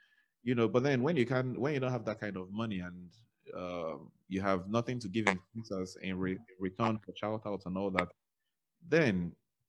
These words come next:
ensure that you, you share your, your content and, you know, do that consistently. Disturb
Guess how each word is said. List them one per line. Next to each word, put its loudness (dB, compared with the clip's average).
ensure 0
that 4
you, 0
you -2
share 0
your, 2
your 0
content -2
and, -2
you 0
know, 2
do -2
that 0
consistently. -4
Disturb -2